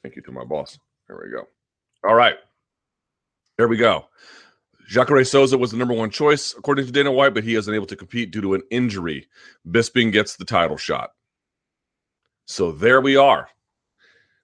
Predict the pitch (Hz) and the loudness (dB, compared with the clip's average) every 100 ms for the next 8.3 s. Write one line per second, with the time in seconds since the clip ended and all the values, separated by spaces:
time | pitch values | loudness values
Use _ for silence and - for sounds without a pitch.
0 | - 107 131 147 147 135 - 71 65 _ | -4 0 2 4 2 2 -6 -8 -10 _
1 | _ _ _ _ _ _ _ 107 120 135 | _ _ _ _ _ _ _ 0 2 4
2 | 127 127 127 127 123 104 101 95 98 107 | 2 2 4 4 4 0 -2 0 0 0
3 | 113 123 107 110 95 85 82 - _ _ | -2 -2 0 2 2 0 -6 -12 _ _
4 | _ _ _ _ _ 110 113 98 - 113 | _ _ _ _ _ -8 -6 -6 -6 -2
5 | 117 117 107 107 98 90 104 - _ 87 | 0 0 -2 -6 -6 -4 -2 -2 _ -14
6 | 92 92 - _ _ - 113 82 120 143 | -10 -10 -12 _ _ -10 -4 -2 2 2
7 | 139 117 95 92 - 73 80 78 101 95 | 2 -2 -4 -8 -8 -14 -12 -12 -12 -12
8 | 76 85 90 | -14 -14 -14